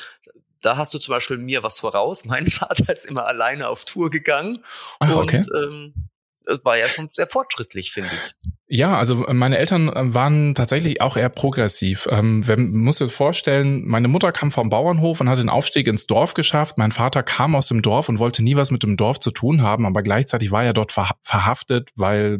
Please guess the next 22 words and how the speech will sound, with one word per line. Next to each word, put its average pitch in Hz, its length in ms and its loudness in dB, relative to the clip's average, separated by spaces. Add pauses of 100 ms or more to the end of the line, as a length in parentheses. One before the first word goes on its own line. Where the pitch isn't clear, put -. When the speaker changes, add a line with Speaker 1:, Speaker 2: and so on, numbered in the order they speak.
Speaker 2:
Beruf, 113 680 -2
Familie, 104 760 2
also 98 140 2
er 98 100 2
hat's - 200 2
nie 110 100 2
rausgeschafft 98 720 0 (500)
und, 113 520 2
ähm, 117 280 2
wollte 120 300 2
halt 120 140 0
immer 127 180 2
einen 117 140 2
Gegenentwurf 104 580 0
darstellen 92 540 0
zu - 100 -2
dem, 104 400 0
was - 280 0
dort 104 300 -2
auf 104 120 -4
dem 101 160 0
Land 107 460 0